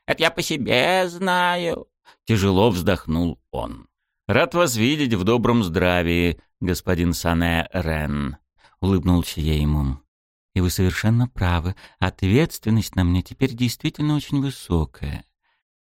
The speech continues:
И, к сожалению, у меня теперь очень мало свободного времени.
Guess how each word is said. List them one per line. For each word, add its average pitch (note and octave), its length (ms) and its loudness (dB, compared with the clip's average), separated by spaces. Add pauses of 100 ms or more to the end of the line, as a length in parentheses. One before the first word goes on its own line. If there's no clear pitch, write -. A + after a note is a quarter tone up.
(500)
И, B2 100 4
к - 80 -6
сожалению, A2+ 800 4
у F#2 80 4
меня A2+ 220 4
теперь A2+ 320 0
очень C3 280 0
мало C3+ 380 2
свободного D#2 800 -2
времени. C#2 640 -6